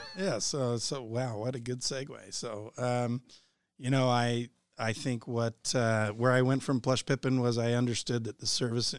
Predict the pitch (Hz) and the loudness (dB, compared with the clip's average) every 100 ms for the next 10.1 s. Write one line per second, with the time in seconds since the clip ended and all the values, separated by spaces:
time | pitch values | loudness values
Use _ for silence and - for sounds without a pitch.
0 | - 117 104 110 120 117 110 104 - - | -6 -4 -2 0 2 2 0 -4 -12 -8
1 | 107 101 95 104 _ 95 87 87 104 _ | -6 -4 -6 -10 _ -18 -18 -18 -20 _
2 | - - 113 104 131 - 147 127 123 - | -20 -14 -8 0 2 2 0 2 2 -2
3 | - - 127 - - _ - 117 107 117 | -8 -2 -2 -4 -20 _ -10 -6 -2 0
4 | 123 123 120 110 110 113 104 _ - 110 | 2 2 0 -2 -4 -6 -8 _ -20 -14
5 | 98 95 - 120 98 101 - _ _ _ | -14 -10 -8 -8 -8 -12 -14 _ _ _
6 | _ _ _ 120 117 117 110 117 113 113 | _ _ _ -2 0 0 2 2 2 -2
7 | - 123 117 117 117 - 127 117 113 104 | -8 -2 0 2 0 -2 -2 0 0 0
8 | - 139 131 - - _ _ _ _ 135 | 2 2 2 -2 -10 _ _ _ _ -6
9 | 117 123 117 117 127 113 127 - 113 110 | 2 4 4 2 0 2 2 2 -2 -2